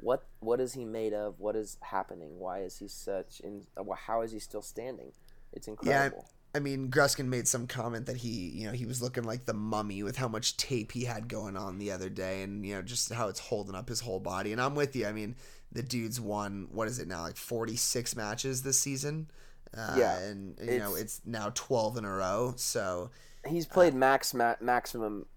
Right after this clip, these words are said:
Speaker 1: possible matches.
Speaker 2: Yeah,
Speaker 1: He played
Speaker 2: I
Speaker 1: more
Speaker 2: mean
Speaker 1: matches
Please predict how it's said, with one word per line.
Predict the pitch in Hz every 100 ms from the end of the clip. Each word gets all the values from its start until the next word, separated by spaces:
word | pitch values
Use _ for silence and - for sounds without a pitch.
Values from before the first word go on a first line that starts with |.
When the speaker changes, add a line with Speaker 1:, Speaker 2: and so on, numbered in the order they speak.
| - -
Speaker 1:
possible | 101 90 98 85
matches. | 82 69 - - - - -
Speaker 2:
Yeah, | 131 123 - 151
Speaker 1:
He | 147
played | 180 165
Speaker 2:
I |
Speaker 1:
more | 135 139
Speaker 2:
mean |
Speaker 1:
matches | 127 123 - 120 110 - - -